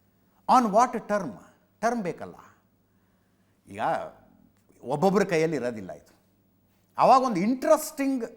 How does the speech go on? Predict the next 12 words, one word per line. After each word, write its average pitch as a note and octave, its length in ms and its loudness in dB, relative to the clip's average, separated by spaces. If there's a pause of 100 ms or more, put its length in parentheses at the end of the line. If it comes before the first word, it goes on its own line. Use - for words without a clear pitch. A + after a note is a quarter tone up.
(840)
ಅಂಶ F#3+ 340 4 (1600)
ಇರಾನಿನ A3 500 6 (260)
ಅಧ್ಯಕ್ಷರಿಂದ E3 680 0
ಬಂದಿದೆ, F#3 380 -2
ಮಸಾದ್ರಿಂದ. A#2 640 -2
ಏನಂತ? F3+ 480 -2 (1300)
"ಅಮೇರಿಕಾ G3+ 460 -6
ಬಂದು F3 240 -8
ನಮ್ಮ B2+ 200 -8
ಮೇಲೆ A#2 180 -10
ದಾಳಿ C3+ 240 -10
ಮಾಡ್ತು, - 400 -20